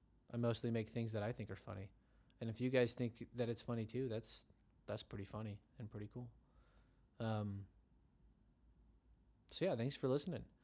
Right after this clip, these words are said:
Uh, before I go, um, shout out to all of my international listeners.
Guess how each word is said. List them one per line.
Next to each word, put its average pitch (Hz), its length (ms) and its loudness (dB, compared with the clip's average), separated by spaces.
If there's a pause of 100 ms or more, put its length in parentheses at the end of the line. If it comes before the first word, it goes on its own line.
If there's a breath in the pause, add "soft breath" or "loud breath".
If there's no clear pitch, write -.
(520 soft breath)
Uh, 120 560 8 (1900 loud breath)
before 131 720 4 (320)
I 117 160 -2 (180)
go, 127 540 8 (600 soft breath)
um, 113 420 6
shout 120 320 6
out 120 220 8
to 117 520 2
all 113 320 4
of 110 500 0 (720 soft breath)
my 107 460 2
international 117 680 2
listeners. 117 640 -2